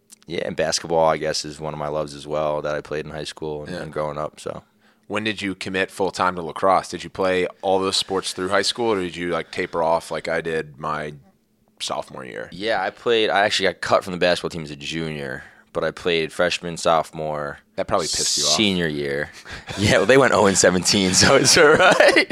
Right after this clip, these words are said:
Speaker 1: <laughs> I wasn't that pissed,
Speaker 2: Yeah.
Speaker 1: but I just concentrated on lacrosse.
Speaker 2: Yeah.
Speaker 1: Um, but I came back my senior year and started, and then I played golf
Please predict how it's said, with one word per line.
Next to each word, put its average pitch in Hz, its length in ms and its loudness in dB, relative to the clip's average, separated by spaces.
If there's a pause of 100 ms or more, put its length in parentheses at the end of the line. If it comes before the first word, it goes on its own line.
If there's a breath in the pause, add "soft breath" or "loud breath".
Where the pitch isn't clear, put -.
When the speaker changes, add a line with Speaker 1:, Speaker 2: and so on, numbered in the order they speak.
(260)
Speaker 1:
<laughs> - 360 2
I 147 160 4
wasn't 123 300 4
that 98 240 4
pissed, 95 340 4 (120)
Speaker 2:
Yeah. 139 200 2 (100)
Speaker 1:
but 113 160 6
I 110 80 6
just 127 180 2
concentrated 107 440 4
on 92 120 4
lacrosse. 85 540 4 (120 loud breath)
Speaker 2:
Yeah. 101 160 -8 (160 loud breath)
Speaker 1:
Um, 85 220 4
but 92 100 2
I 95 60 4
came 101 220 2
back 90 200 4
my 85 120 0
senior 85 300 -2
year 78 180 -2
and 76 100 -8
started, 73 560 -2 (400 soft breath)
and 82 160 -4
then 85 140 2
I 82 80 0
played 80 560 -2
golf 87 580 4